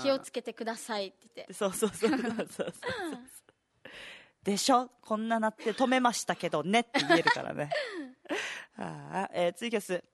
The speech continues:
Speaker 1: はい。
Speaker 2: 加トちゃんさん。
Speaker 1: あ。
Speaker 2: ゆりあって聞くとケンシロウ思い出すね。こんばんは。ゆりあかな？そう、自分の妹ゆりあって言うんだけど、
Speaker 1: うん。
Speaker 2: お父さん冗談かな？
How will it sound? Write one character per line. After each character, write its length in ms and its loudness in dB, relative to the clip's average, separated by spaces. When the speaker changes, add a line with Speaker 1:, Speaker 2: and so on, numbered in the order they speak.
Speaker 1:
は 80 -2
い。 60 0
Speaker 2:
加 100 6
ト 100 4
ち 80 2
ゃ 60 10
ん 60 0
さ 100 2
ん。 20 2
Speaker 1:
あ。 40 2
Speaker 2:
ゆ 60 4
り 100 6
あ 40 6
っ 20 4
て 100 -8
聞 160 -12
く 80 -2
と 80 -2
ケ 160 0
ン 80 0
シ 80 -4
ロ 80 4
ウ 40 2
思 160 2
い 20 2
出 80 2
す 100 -6
ね。 120 -6
こ 160 -4
ん 80 -4
ば 120 4
ん 80 0
は。 300 2
ゆ 120 2
り 140 2
あ 140 6
か 120 6
な？ 280 2
そ 180 4
う、 40 -8
自 140 4
分 120 6
の 100 8
妹 260 6
ゆ 160 4
り 80 8
あ 40 8
っ 40 4
て 80 -4
言 80 8
う 40 4
ん 40 2
だ 80 4
け 80 4
ど、 300 2
Speaker 1:
う 80 -6
ん。 160 -10
Speaker 2:
お 160 2
父 120 2
さ 160 6
ん 80 2
冗 140 2
談 300 2
か 120 6
な？ 160 0